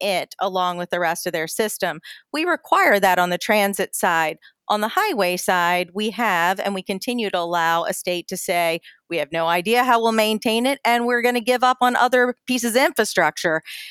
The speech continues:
And, uh, that has been maintained. The fact of the matter is that this "and" approach to transportation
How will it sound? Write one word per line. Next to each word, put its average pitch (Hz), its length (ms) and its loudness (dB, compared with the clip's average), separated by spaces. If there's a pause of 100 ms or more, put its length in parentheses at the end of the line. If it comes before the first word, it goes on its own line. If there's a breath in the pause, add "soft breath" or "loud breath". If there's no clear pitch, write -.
(160 loud breath)
And, 175 340 0
uh, 170 400 2 (140)
that 208 260 4
has 196 260 2
been 190 240 0
maintained. 170 760 -6 (260 soft breath)
The 233 80 -4
fact - 340 0
of 302 60 -2
the 269 80 2
matter 185 480 2
is 170 520 -4 (260 soft breath)
that 185 240 -2
this 196 240 -4 (140)
"and" 208 580 -4
approach 220 500 -6
to 214 80 -8
transportation 214 1080 -8